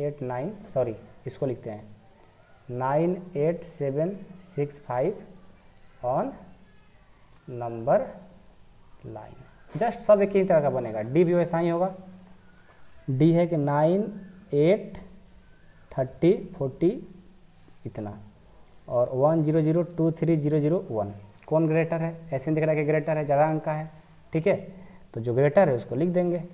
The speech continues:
तो लिखेंगे, क्या लिखेंगे, ये greater है, क्यों greater है, यही greater है ना, तो वन ज़ीरो ज़ीरो टू थ्री ज़ीरो ज़ीरो वन greater है किससे, इससे, नाइन एट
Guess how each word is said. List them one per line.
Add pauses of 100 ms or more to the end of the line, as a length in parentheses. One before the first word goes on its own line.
(520)
तो
लिखेंगे, (1400)
क्या
लिखेंगे, (720)
ये
greater
है,
क्यों
greater
है, (220)
यही
greater
है
ना, (680)
तो
वन
ज़ीरो
ज़ीरो (240)
टू (100)
थ्री
ज़ीरो
ज़ीरो (180)
वन (580)
greater
है
किससे, (340)
इससे, (640)
नाइन (300)
एट